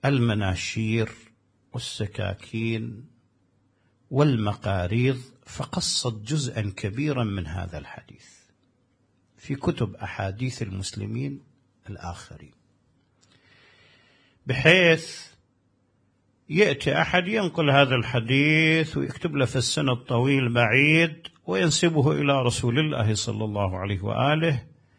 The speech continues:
ويقول: "كمل من الرجال كثير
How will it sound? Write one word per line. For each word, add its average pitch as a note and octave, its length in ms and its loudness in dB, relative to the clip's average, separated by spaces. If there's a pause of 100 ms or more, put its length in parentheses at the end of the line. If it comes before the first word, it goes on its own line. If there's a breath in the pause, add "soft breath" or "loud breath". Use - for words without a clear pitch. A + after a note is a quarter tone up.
(760 soft breath)
ويقول: D#3+ 480 4
"كمل C3+ 580 4
من C3+ 240 4
الرجال A#2 800 4
كثير C#3+ 800 0